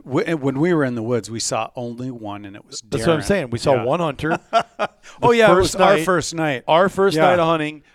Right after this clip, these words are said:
Speaker 2: we saw one hunter. We
Speaker 1: Yep.
Speaker 2: were into elk. Funny thing is, is Darren, if you're listening to this, he didn't even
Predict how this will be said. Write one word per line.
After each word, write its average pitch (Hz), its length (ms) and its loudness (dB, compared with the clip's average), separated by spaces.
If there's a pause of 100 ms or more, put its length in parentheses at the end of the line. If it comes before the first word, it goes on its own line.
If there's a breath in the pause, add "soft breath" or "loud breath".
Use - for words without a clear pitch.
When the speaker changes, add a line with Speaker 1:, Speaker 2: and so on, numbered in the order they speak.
(100)
Speaker 2:
we 160 120 0
saw 160 220 6
one 139 400 2
hunter. 165 360 0
We 143 160 2
Speaker 1:
Yep. 131 80 4
Speaker 2:
were 120 160 -4
into 156 340 -6
elk. 143 340 4 (240 soft breath)
Funny 196 320 0
thing 151 220 -4
is, 135 220 -4
is 107 140 -14
Darren, 143 320 -2
if 120 120 -8
you're 117 140 -6
listening 160 340 -6
to 135 60 -6
this, 127 220 -10
he 170 140 -10
didn't 156 100 -8
even 123 220 -10